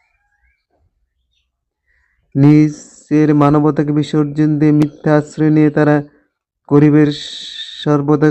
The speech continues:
কেড়ে নেয়। তারা তাদের ভোগ বিলাস মেটাতে গরিবের সামান্য সম্পদ আত্মসাৎ করে নিজেরা ফুলে ফেঁপে ওঠে।" এখানে কি বলা হয়েছে? রাজার রাজ্য জয়ের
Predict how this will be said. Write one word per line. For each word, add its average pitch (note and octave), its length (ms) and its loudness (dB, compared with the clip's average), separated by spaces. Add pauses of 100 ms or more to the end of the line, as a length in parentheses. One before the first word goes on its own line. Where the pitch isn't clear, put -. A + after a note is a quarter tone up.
(120)
কেড়ে D3 280 0
নেয়। D3 260 2 (1300)
তারা D3+ 220 4
তাদের D3+ 380 0
ভোগ C#3+ 280 0
বিলাস D3+ 300 0 (240)
মেটাতে D3+ 340 -2 (100)
গরিবের D3 400 0
সামান্য D3 420 0
সম্পদ C#3+ 400 -2 (460)
আত্মসাৎ C#3+ 540 -4
করে D3 200 0
নিজেরা C#3+ 380 2 (800)
ফুলে D3 400 0
ফেঁপে C#3+ 340 -2
ওঠে।" C3+ 300 -2 (2250)
এখানে D3 280 2
কি D3+ 140 -2
বলা D3+ 240 2
হয়েছে? D#3 320 0
রাজার C#3 420 0 (920)
রাজ্য C3+ 280 -2 (100)
জয়ের D3 380 2